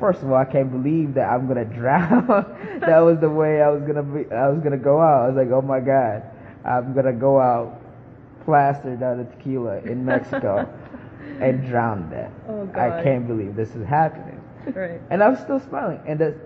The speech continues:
Speaker 1: me smiling was the reason. What? <laughs> Yeah. So, I have A D D. Sorry, I got sidetracked. Um, so yeah, anyways. So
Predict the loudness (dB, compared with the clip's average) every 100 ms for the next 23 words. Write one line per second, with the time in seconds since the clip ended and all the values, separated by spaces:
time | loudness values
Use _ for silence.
0 | -20 -20 -8 -4 -2 -2 -4 -6 -2 -2
1 | 0 -2 -4 -8 -16 -20 -20 -20 -20 -10
2 | 2 6 6 2 -14 -20 -20 -20 -20 -20
3 | -12 -2 0 0 -2 -2 -2 0 2 2
4 | 0 -6 -16 -14 -4 -2 0 0 0 0
5 | 0 0 -2 -6 _ _ -20 -20 -20 -20
6 | -20 -20 -20 -20 -20 -20 -16 -14 -14 -18
7 | -20 -20 -20 -20 -20 -20 -20 -20 -4 0
8 | 2 2 -2 -10 -20 -20 -20 -18 -20 -20
9 | -16 -2 2 6 6 4 2 -2 -4 -4
10 | -6 -4 -2 0 0 0 2 0 0 -4
11 | -4 -4 -2 -4 -4 0 6 8 8 4
12 | -4 -16 -20 0 4 6 4 0 0 -2
13 | -4 -14 -20 -8 0 0